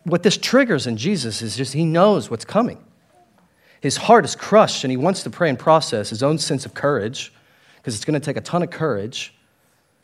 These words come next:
to do what he's gonna do on the cross. And so he withdraws. But like I said, he can't. Because needy people do what needy people do, right? They are relentless.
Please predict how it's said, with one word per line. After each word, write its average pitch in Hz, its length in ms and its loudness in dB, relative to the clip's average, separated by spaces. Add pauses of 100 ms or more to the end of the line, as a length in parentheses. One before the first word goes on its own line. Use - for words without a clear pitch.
(460)
to 127 100 -10
do 143 200 0
what 143 100 0
he's 135 140 -6
gonna 131 180 0
do 107 340 -2
on 104 80 -4
the 95 80 -10
cross. 110 680 -2
And 113 100 -14
so 147 140 -2
he 170 160 -2
withdraws. 170 680 0
But 120 180 -4
like 123 160 2
I 208 60 2
said, 110 300 -4
he 117 60 -6
can't. 139 640 -8 (1800)
Because 117 240 -4
needy 139 260 0
people 131 640 -4 (540)
do 123 160 0
what 113 160 -4
needy 117 240 -4
people 104 340 -8
do, 101 320 -4 (260)
right? 104 300 -4 (240)
They 123 360 0 (400)
are 117 460 2 (500)
relentless. 120 840 -2